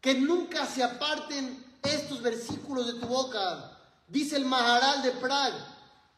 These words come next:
"Amirat Pesuke Bitajón", decir versículos que hablan de confianza en Dios, "Mesugalim Levatel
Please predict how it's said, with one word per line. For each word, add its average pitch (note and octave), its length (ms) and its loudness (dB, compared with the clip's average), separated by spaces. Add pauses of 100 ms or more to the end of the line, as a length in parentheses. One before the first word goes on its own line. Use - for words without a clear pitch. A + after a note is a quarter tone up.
"Amirat B3+ 600 2
Pesuke C#4+ 520 -4
Bitajón", C4+ 720 -4 (340)
decir D#4 1080 0
versículos C4+ 920 2
que A#3 200 0
hablan D4+ 400 2
de A3 120 0
confianza B3 800 -2
en G#3 140 -4
Dios, A#3 280 2 (1400)
"Mesugalim C#4 1000 2
Levatel C4+ 580 0